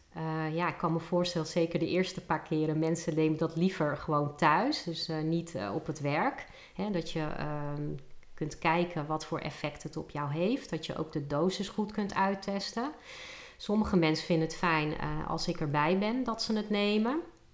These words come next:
Ehm, ja, de set, ehm, ja, dat hangt ook van je eigen mindset af natuurlijk. Van hoe, hoe kijk jij aan tegen dit soort middelen? Want alles wat jij,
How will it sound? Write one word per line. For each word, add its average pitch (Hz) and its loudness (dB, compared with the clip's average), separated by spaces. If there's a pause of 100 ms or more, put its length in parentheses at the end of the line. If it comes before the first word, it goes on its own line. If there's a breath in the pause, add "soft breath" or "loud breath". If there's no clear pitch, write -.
(920 loud breath)
Ehm, 160 4 (600)
ja, 175 0
de 156 -4
set, - -6 (160)
ehm, 151 -2 (1900 loud breath)
ja, 185 0
dat 170 0
hangt 180 2
ook 190 0
van 180 0
je 170 4
eigen 214 2
mindset 202 0
af 170 0
natuurlijk. 156 -6
Van 160 -6
hoe, 175 0
hoe 185 0
kijk 165 -2
jij 165 -2
aan 196 2
tegen 190 0
dit 170 -2
soort 156 -6
middelen? 147 -2
Want 151 -6
alles 196 0
wat 170 -2
jij, 156 -2